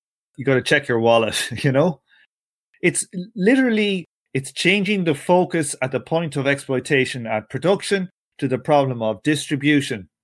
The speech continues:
And not only does, does this kind of Hilferding approach do that, but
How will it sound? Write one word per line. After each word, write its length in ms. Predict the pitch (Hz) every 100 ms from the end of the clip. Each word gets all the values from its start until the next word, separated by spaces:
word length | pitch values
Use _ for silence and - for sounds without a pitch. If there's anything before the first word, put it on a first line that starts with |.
| _ _ _ _ _ _ 143
And 180 | 143 - - - 165
not 400 | 180 196 254 262
only 320 | 233 196 160
does, 300 | 165 143 - 165
does 220 | 131 143 135
this 220 | 139 -
kind 220 | 151 139
of 60 | 139
Hilferding 520 | 143 139 135 131 120
approach 340 | - 135 131
do 100 | 135
that, 220 | 123 120
but 160 | 160